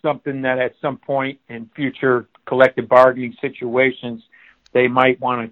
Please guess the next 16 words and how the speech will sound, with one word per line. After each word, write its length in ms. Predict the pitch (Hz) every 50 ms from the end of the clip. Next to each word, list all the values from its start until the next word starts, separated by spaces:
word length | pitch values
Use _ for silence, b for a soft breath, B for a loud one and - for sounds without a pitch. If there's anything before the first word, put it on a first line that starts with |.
| - -
change 380 | 151 135 135 135 139 135 131 120
or 120 | 120 113
look 320 | 113 123 135 139 135 -
at 320 | 143 135 127 131 131 127 127
or 220 | 117 117 117 113
adjust, 500 | 113 110 107 - 131 135 135 127 127 - _ _ _
but, 260 | - 123 120 117 113 - b b b b b b _
uh, 200 | - 123 120 120
the 120 | 117 120 127
rules 300 | 135 143 151 151 127 123
are 180 | 135 135 131
what 180 | 131 131 127 -
they 160 | 131 127 127
are 280 | 127 127 127 127 123 -
for 120 | - 127 117
now. 520 | 123 123 127 131 131 123 120 117 113 117